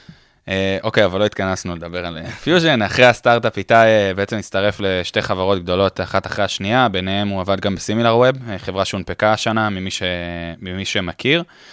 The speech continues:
אה, הוא אחרי סימילר, לא אחרי סימילר, אחרי החברה השנייה בעצם הוא חיפש, אה, משרה באיזושהי חברה שהיא יותר מתפתחת, חיפש בעצם את היכולת להשפיע יותר,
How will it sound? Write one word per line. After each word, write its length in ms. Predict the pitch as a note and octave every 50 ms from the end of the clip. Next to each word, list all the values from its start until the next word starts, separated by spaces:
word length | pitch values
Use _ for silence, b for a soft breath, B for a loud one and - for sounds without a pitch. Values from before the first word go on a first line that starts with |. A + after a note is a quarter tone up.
| B B B B B B
אה, 380 | F#2+ F#2 F#2 F#2 F2+ F2 F2 F2+ - -
הוא 320 | - G2 G2 G2 G2+ - _ _ -
אחרי 220 | - - - C3 B2+
סימילר, 340 | - C3 A#2+ A#2+ A#2 A#2 - _ - G#2+ F#2+ -
לא 100 | A2 A2+
אחרי 160 | A#2 - G2+ -
סימילר, 340 | - G#2 G#2+ A#2 B2+ B2+
אחרי 180 | A#2 - - G#2
החברה 500 | F#2+ - F#2+ F#2+ F#2+ F#2+ F#2+ F#2+ F#2 F2+ - -
השנייה 480 | G#2 F2+ - - G2 F#2+ G2 G2 G2
בעצם 260 | F#2+ G2 F#2+ - G2
הוא 80 | F#2+ -
חיפש, 400 | - F#2+ - G#2 G2 - - -
אה, 280 | G2 F#2 F2+ F2 E2+ F2+ F#2+ _ - G2
משרה 400 | G2 - - G#2 G2 G2+ G2+ F#2+
באיזושהי 320 | F#2 F#2+ G2 - - G2+
חברה 280 | - F#2+ F#2 G2 G2+ G2+
שהיא 200 | - A2 G2 F2+
יותר 200 | E2+ - G2+ G2+
מתפתחת, 760 | G2+ F#2+ - - E2 - - C3 C3+ - A#2+ G#2 - - B B B B B B B
חיפש 240 | - - A2+ G#2 -
בעצם 240 | A2+ A2+ - A#2 A2+
את 80 | -
היכולת 360 | G2 F#2+ G#2 A2+ A2+ A2+ - G#2
להשפיע 360 | F2+ - - - G#2+ A2 A#2+
יותר, 260 | B2+ - - D#3+